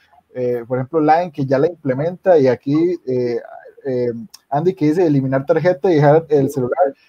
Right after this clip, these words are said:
allá ya está pasando eso, y, y aquí Costa Rica tiene una cantidad de usos de datos de internet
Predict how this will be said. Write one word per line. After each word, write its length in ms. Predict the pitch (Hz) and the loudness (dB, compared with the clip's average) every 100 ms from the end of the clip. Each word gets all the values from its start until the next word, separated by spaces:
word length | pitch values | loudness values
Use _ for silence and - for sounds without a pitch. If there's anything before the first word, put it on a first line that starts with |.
| _ | _
allá 200 | 131 139 | -4 0
ya 140 | 156 175 | 2 2
está 260 | 170 160 | 2 0
pasando 440 | 151 151 160 147 202 | 0 -2 -2 0 2
eso, 300 | - - 120 | 2 -2 -8
y, 80 | 123 123 - | -6 -8 0
y 60 | |
aquí 360 | 131 - 151 156 | 0 0 -2 -2
Costa 280 | 180 165 139 | -4 -4 -4
Rica 220 | 147 160 | -4 -6
tiene 280 | 160 165 165 _ _ - | -8 -8 -10 _ _ -20
una 260 | - 143 | -10 -8
cantidad 320 | 147 160 151 147 | -6 -2 0 2
de 60 | |
usos 240 | 160 165 151 | 0 -2 0
de 60 | |
datos 320 | 151 156 156 | 0 0 -6
de 80 | 151 | -12
internet 480 | 147 151 139 147 - | -6 -4 -2 -4 -6